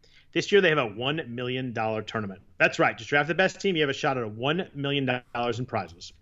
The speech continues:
Sign up for Underdog today. Enter the Best Ball Mania for a chance to win a million dollars in prizes by going to underdog fantasy dot com or searching for Underdog Fantasy in your app store.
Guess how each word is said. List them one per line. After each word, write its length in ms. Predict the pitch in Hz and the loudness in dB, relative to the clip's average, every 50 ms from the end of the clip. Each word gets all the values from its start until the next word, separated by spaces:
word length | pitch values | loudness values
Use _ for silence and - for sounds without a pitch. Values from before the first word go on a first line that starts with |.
| - - - - - - - | -20 -20 -20 -20 -20 -16 -6
Sign 260 | - - 190 220 247 | 0 2 4 6 6
up 100 | 277 277 | 4 4
for 160 | - 180 - - | 2 0 2 2
Underdog 380 | 175 202 233 202 220 220 220 | 4 4 6 6 6 4 4
today. 220 | - 165 170 151 135 | 2 0 0 2 2
Enter 180 | 143 139 139 | 0 -2 -4
the 80 | 131 113 | -6 -6
Best 420 | - - 143 180 185 - - - | -4 -2 0 0 -2 -2 -6 -4
Ball 280 | - 160 165 175 180 160 | -2 0 2 2 0 -2
Mania 500 | 156 143 156 165 170 139 110 101 98 104 107 | -2 0 2 2 2 0 -2 -4 -8 -12 -10
for 120 | - 135 | -8 -8
a 60 | 123 | -8
chance 300 | 113 - 143 143 139 - | -4 -2 -2 -2 -2 -2
to 140 | - - 147 | -4 -2 0
win 120 | 151 139 | 0 0
a 20 | 127 | 2
million 240 | 127 135 151 165 160 | 2 4 4 4 6
dollars 260 | 151 147 151 160 170 | 6 6 6 4 2
in 60 | 185 | 0
prizes 380 | - 131 131 120 120 120 120 117 | 0 0 0 2 0 0 -2 0
by 140 | 123 127 | -2 -2
going 200 | 113 123 127 123 | 0 0 0 0
to 160 | 117 120 - 139 | 0 -2 -2 0
underdog 540 | 139 156 175 180 147 175 170 175 180 175 | 0 2 2 4 6 6 6 6 6 4
fantasy 360 | - - 160 147 151 147 - 147 | 0 0 0 0 0 0 0 0
dot 220 | 151 131 127 - | 0 0 0 0
com 320 | - 123 110 110 107 110 - - - - - _ - - - _ _ 123 | -4 -6 -6 -6 -6 -8 -10 -14 -20 -20 -20 _ -20 -20 -20 _ _ -8
or 60 | 120 | -6
searching 400 | - - - 160 - - 160 135 | -2 0 2 2 2 2 -2 0
for 200 | - 139 131 135 | 0 0 0 0
Underdog 360 | 135 147 147 151 151 156 147 | 0 2 4 4 4 4 2
Fantasy 400 | - 143 127 127 120 - 143 143 | 0 -2 -2 -2 0 -2 -2 -2
in 60 | 135 | 0
your 100 | 131 135 | 0 0
app 160 | - 107 - | -2 -2 -6
store. 240 | - - 90 - - | -8 -10 -12 -12 -16